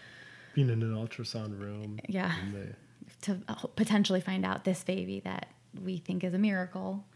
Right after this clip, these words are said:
Speaker 2: isn't gonna, isn't gonna make it. So
Speaker 1: And then
Speaker 2: we
Speaker 1: we
Speaker 2: ended
Speaker 1: find
Speaker 2: up the
Speaker 1: out.
Speaker 2: second ultrasound. The first one, we had no heartbeat. We were extremely excited, again, hesitant. The day we closed on our house, a brand new house, we ended up finding out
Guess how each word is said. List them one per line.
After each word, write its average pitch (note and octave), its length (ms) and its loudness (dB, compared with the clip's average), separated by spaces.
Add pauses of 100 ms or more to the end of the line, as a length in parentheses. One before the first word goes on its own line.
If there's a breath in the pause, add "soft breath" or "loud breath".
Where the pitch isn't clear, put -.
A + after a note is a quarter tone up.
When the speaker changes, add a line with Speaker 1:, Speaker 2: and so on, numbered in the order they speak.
(340 soft breath)
Speaker 2:
isn't F#3+ 200 -8
gonna, B2+ 320 -4 (680)
isn't E3+ 160 -8
gonna - 160 -6
make - 200 -8
it. - 140 -14
So F#3+ 380 2
Speaker 1:
And B2 140 0
then A#2 300 -4 (300)
Speaker 2:
we G#3 160 2
Speaker 1:
we G3+ 60 6
Speaker 2:
ended G3 200 8
Speaker 1:
find G#3 100 12
Speaker 2:
up - 20 0
the G3+ 60 2
Speaker 1:
out. - 60 4
Speaker 2:
second G3+ 220 6
ultrasound. A3 460 4
The F#3+ 60 2
first G3 220 4
one, G3 100 4
we F#3+ 60 4
had F#3+ 80 4
no F#3+ 100 2
heartbeat. F#3+ 460 0
We G3+ 100 2
were E3+ 220 2 (200)
extremely G#3 640 2
excited, F#3+ 440 2
again, F#3 300 2
hesitant. F#3 560 -2 (440 loud breath)
The F#3+ 80 4
day G3 180 6
we F#3+ 140 6
closed G3 440 4
on G3 120 4
our F#3 100 4
house, F3+ 480 0
a - 60 -12
brand F#3 320 0
new F#3 80 2
house, F#3 440 -2
we F#3+ 140 -2
ended F#3 180 0
up F#3 120 0
finding F3+ 320 -2
out - 280 -4